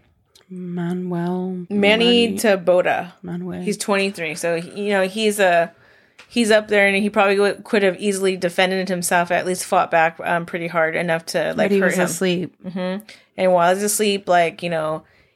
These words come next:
Speaker 2: he comes up and sneaks up into him and kills him. There was a little battle, but, you know, being from that position, he was at a, Manny was at a huge disadvantage to dealing with that. And then he makes his way upstairs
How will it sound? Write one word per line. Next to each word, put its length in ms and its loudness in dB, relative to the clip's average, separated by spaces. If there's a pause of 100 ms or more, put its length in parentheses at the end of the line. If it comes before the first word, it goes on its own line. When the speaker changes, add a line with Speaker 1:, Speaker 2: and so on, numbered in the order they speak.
Speaker 2:
he 80 -20
comes 300 2
up 180 4
and 120 -4
sneaks 320 -4
up 160 0
into 160 -4
him 180 -4
and 100 -6
kills 240 -4
him. 260 -10 (380)
There 140 4
was 200 4
a 20 -8
little 180 0
battle, 400 2
but, 460 0 (140)
you 100 -6
know, 320 -4 (1000)
being 220 2
from 160 -2
that 200 2
position, 400 -4
he 140 0
was 140 0
at 100 2
a, 200 -2
Manny 240 2
was 100 2
at 100 2
a 40 0
huge 340 -8
disadvantage 1400 -2 (560)
to 100 -4
dealing 320 -4
with 140 -4
that. 340 -4 (160)
And 540 2
then 180 2
he 160 0
makes 340 -2
his 180 -2
way 240 4
upstairs 960 0